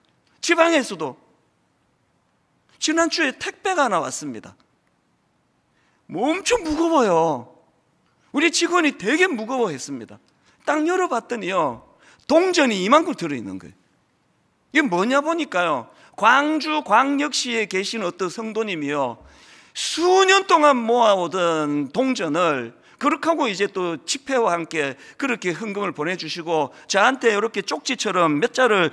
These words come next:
손글씨로 쓰셨더라고요. "스물아홉 교회 새로운 씨앗으로 사용해 주십시오." 그러면서 제 울컥하는 한 대목이 그 다음에 이거예요.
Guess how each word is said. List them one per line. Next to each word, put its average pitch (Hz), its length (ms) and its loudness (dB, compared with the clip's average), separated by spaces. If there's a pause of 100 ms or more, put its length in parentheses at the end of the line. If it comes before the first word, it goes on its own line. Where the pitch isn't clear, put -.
(140)
손글씨로 277 580 0
쓰셨더라고요. 165 800 0 (300)
"스물아홉 254 680 6
교회 190 500 6 (160)
새로운 330 640 4
씨앗으로 208 720 2
사용해 269 640 4
주십시오." 151 960 2 (300)
그러면서 330 520 2
제 220 100 -2
울컥하는 320 680 2
한 247 160 2
대목이 220 260 0
그 196 160 -8
다음에 254 240 0
이거예요. 165 480 -2